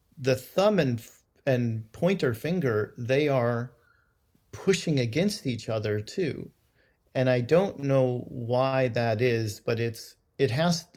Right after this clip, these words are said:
I'm sure, to do with the energy that's present. So the energy that's present, you know, maybe you've heard of the, there's like a, like a circular s-,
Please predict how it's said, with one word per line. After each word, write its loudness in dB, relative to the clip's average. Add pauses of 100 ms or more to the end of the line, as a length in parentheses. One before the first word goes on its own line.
I'm 2
sure, -2
to -8
do -2
with -2
the -2
energy -4
that's -10
present. -4
So -6
the -4
energy -2
that's -6
present, -4 (600)
you -4
know, -2 (400)
maybe 2
you've -2
heard 0
of -6 (140)
the, -6
there's -4
like -6
a, -10 (680)
like -8
a -10
circular -2 (520)
s-, -20